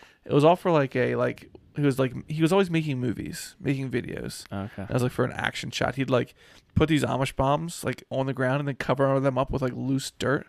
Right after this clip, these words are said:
Speaker 1: So when
Speaker 2: Oh,
Speaker 1: they would
Speaker 2: really?
Speaker 1: explode, he could, like, do it in slow motion.
Speaker 2: I just remember, like, yeah, I didn't know him that well. I just remember driving with him, and he would act like he was drifting across, across the lane into another car, and then the last second, that,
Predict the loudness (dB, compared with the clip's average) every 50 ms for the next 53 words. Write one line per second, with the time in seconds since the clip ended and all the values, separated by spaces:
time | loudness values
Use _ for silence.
0 | _ _ _ _ _ _ _ -6 0 2 4 4 6 6 6 6 6 8 6 6
1 | 4 4 0 2 4 6 6 6 6 4 2 0 -6 -6 -6 -4 -4 -4 -4 -4
2 | -4 -4 -4 -2 -4 -8 -6 -2 0 0 0 0 0 -2 -2 -4 -8 -10 -10 -14
3 | _ _ _ _ _ _ -2 0 2 4 6 8 8 8 8 6 2 -4 _ _
4 | _ -6 -4 -2 -2 -2 -4 -6 -8 -6 -4 -2 -2 -4 -4 -8 _ -20 -20 _
5 | -6 -2 0 0 0 0 -2 -4 -4 -2 -2 -2 -2 -2 -4 -6 -6 -10 -10 -8
6 | -8 -4 -2 -2 0 2 4 4 6 6 6 6 6 6 6 4 2 2 2 0
7 | -2 0 -2 -2 0 2 2 2 2 0 0 -8 -14 -20 -20 _ _ _ -18 -16
8 | -16 -14 -16 -4 2 2 4 4 4 2 0 0 4 4 2 2 2 2 4 4
9 | 4 4 2 2 2 2 2 4 6 8 8 8 8 4 -2 -8 -10 -12 _ -12
10 | -6 0 4 4 4 4 2 -4 -4 -2 0 2 2 4 4 4 2 0 -4 -2
11 | 0 2 2 2 2 2 2 4 4 2 2 0 2 2 4 4 4 2 0 -2
12 | -2 -2 -4 -4 -6 -4 -2 0 0 0 0 -2 -2 -2 0 0 0 0 -4 -8
13 | -8 -12 -20 -20 -20 -20 -12 -4 -2 -2 -2 -2